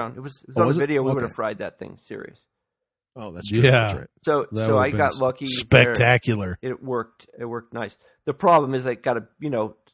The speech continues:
Speaker 1: like, get super magnified glasses when I'm putting those cables back in because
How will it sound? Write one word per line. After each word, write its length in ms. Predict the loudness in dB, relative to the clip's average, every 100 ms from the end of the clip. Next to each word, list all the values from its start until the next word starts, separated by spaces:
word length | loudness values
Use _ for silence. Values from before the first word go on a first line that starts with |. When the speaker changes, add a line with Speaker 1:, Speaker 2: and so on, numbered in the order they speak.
| _ _
Speaker 1:
like, 140 | -6 -6 _ _
get 180 | -8 -8
super 380 | -8 -6 -4 -4
magnified 640 | -4 -4 -6 -2 -2 -2
glasses 500 | -4 -2 -2 -6 -12
when 80 | -8
I'm 80 | -10
putting 340 | -8 -8 -6 -6
those 180 | -8
cables 360 | -4 -4 -4 -6
back 300 | -2 -2 -4
in 180 | -10 -10
because 440 | -10 -8 -8 -10